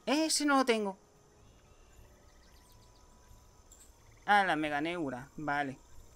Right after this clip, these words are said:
Supongo que ya la he pillado. Creía que era una, una hada, como la hada de fuego, pero otra. Y no, la meganeura. De momento no estoy encontrando nada.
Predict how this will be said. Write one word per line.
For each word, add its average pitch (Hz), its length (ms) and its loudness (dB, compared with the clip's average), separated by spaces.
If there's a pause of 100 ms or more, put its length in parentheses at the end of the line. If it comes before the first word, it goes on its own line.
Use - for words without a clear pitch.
(580)
Supongo 196 320 -6
que 220 120 0
ya 196 120 0
la 180 100 0
he 165 100 -2
pillado. 123 360 -12 (960)
Creía 226 240 2
que 269 80 2
era 247 320 6
una, 214 380 2
una 196 360 2
hada, 180 280 -2 (260)
como 160 160 -4
la 165 140 4
hada 190 140 2
de 180 120 0
fuego, 185 380 -4
pero 147 240 -2
otra. 165 320 -4 (340)
Y 170 140 -4
no, 156 100 -2
la 143 140 -4
meganeura. 131 480 -8 (2250)
De 202 140 4
momento 254 340 0
no 311 80 0
estoy 220 160 0
encontrando 147 460 -2
nada. 110 260 -12